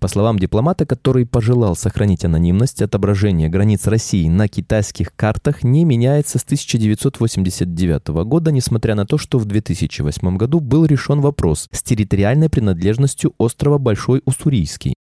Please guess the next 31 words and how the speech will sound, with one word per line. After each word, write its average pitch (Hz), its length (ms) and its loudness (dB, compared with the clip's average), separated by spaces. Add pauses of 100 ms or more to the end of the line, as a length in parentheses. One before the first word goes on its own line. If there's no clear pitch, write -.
Двусторонним 90 680 0
договором, 92 440 2
который 90 340 0
подписали - 540 -2
президент 92 480 0
России 98 320 -2
Владимир 90 380 0
Путин 85 340 0
и - 20 2
руководство 90 500 -2
К - 120 -6
Н 80 120 2
Р, 107 300 0
половина 107 580 2
острова 151 500 0
отошла 139 360 0
Китаю 87 600 -2
вместе 82 480 0
с - 160 -4
островом 120 440 2
Тарабаров 104 960 0 (100)
под 92 160 -2
Хабаровском. 76 760 -2 (120)
На 92 220 2
официальной 87 500 0
карте 156 360 -2
Китай - 320 -2
объявил 127 560 0 (100)
своим 139 400 0
весь 101 420 0
остров 135 440 0